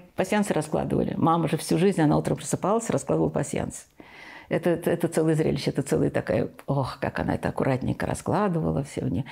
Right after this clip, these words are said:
Я всегда привозила отовсюду ей пасьянсные карты. У нее так проходило утро. Она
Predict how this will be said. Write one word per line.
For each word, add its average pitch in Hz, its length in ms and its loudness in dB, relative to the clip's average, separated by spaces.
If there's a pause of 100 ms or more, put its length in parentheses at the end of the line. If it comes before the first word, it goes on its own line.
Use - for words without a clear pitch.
(280)
Я 156 120 2
всегда 156 160 0
привозила 165 580 2
отовсюду 151 420 0
ей 147 160 2
пасьянсные 143 600 -2
карты. - 340 -8
У 185 40 4
нее 240 100 6
так 220 160 2
проходило 156 440 2
утро. - 220 -2
Она 147 240 4